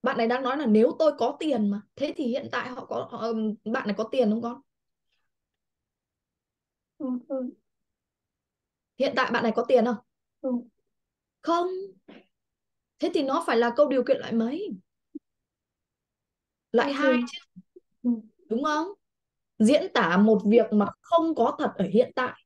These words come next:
Speaker 1: Bây giờ bạn này bạn không có tiền thì bạn mới nói là "Nếu tôi có tiền." À, nếu tôi có, có tiền, tức là hiện tại tôi không có tiền thì tôi mới nói là "Nếu tôi có tiền" chứ. Nếu mà tôi có tiền thì tôi làm gì mà tôi nói là "Nếu tôi có tiền."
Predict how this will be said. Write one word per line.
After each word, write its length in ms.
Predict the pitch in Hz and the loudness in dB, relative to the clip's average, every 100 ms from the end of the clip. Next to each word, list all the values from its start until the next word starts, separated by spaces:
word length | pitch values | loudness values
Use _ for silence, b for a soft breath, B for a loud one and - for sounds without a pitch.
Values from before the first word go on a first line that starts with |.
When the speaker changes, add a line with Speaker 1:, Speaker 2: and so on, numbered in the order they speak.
| _ _ _ _ _ - | _ _ _ _ _ 0
Speaker 1:
Bây 140 | 320 | 4
giờ 100 | 294 | 6
bạn 180 | 254 254 | 4 4
này 100 | 254 | 2
bạn 260 | 240 - | 0 -2
không 180 | 285 311 | -6 -2
có 60 | 294 294 | 0 2
tiền 240 | 277 233 | 2 2
thì 60 | 226 | 0
bạn 240 | 262 233 | -2 -2
mới 120 | 269 | -4
nói 240 | 285 240 320 | -2 -2 -2
là 200 | 262 226 | -2 2
"Nếu 320 | 208 220 240 359 | 6 8 8 6
tôi 240 | 339 311 294 | 6 6 4
có 260 | 233 208 277 | 2 0 0
tiền." 340 | 311 247 190 156 _ _ _ _ _ _ _ _ - | 0 2 2 -2 _ _ _ _ _ _ _ _ -6
À, 400 | 185 180 233 320 | -2 0 -2 -4
nếu 460 | 240 220 226 269 - | -2 0 2 2 2
tôi 180 | 359 349 | 0 0
có, 140 | 262 226 _ - | 2 -2 _ -8
có 140 | 269 294 | -8 0
tiền, 260 | 277 233 | 2 2
tức 120 | 226 | -2
là 100 | 381 | -2
hiện 260 | 277 302 - | 0 -2 0
tại 180 | 320 294 285 | -2 -2 -4
tôi 80 | |
không 160 | 339 339 | -4 -2
có 80 | 320 320 | -2 2
tiền 160 | 302 | 2
thì 100 | 269 - | 0 -2
tôi 100 | 302 | 0
mới 80 | |
nói 160 | 320 285 | 0 -2
là 80 | 339 | 2
"Nếu 180 | 254 320 | 2 2
tôi 120 | 311 302 | -2 -4
có 60 | |
tiền" 300 | 294 330 254 247 | -4 -2 -2 -4
chứ. 140 | 359 _ _ _ _ _ | -6 _ _ _ _ _
Nếu 120 | 247 | -2
mà 80 | 359 339 | 0 0
tôi 100 | 330 | 2
có 100 | 311 311 | 2 4
tiền 180 | 311 285 | 2 2
thì 60 | 262 | 2
tôi 180 | 302 302 | 2 2
làm 340 | 285 277 269 247 | -6 -4 -2 -2
gì 80 | |
mà 100 | 254 247 | -2 0
tôi 100 | 294 | 0
nói 200 | 277 277 | 0 -4
là 120 | 311 277 | -4 -4
"Nếu 160 | 240 277 - | -2 -2 -4
tôi 120 | - 294 | -4 -2
có 60 | 285 | -2
tiền." 500 | 294 262 247 262 277 | 0 0 0 -4 -12